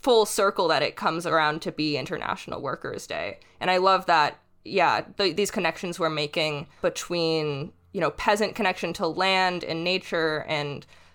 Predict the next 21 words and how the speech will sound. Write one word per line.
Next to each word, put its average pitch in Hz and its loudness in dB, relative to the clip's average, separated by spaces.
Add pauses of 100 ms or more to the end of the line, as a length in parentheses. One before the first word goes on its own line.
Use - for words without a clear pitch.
lunar 226 2
cycles 196 0
and 175 -4
solar 208 2
cycles 180 -2
and 160 -4
<laughs> - -10
agricultural 247 4
cycles, 180 0
and 202 4
the 190 6
ways 190 4
in 185 2
which 175 2
capitalism, 175 2
like, 170 -2
disciplines 185 0
that 143 -2
out 110 0
of 160 -2
us - -6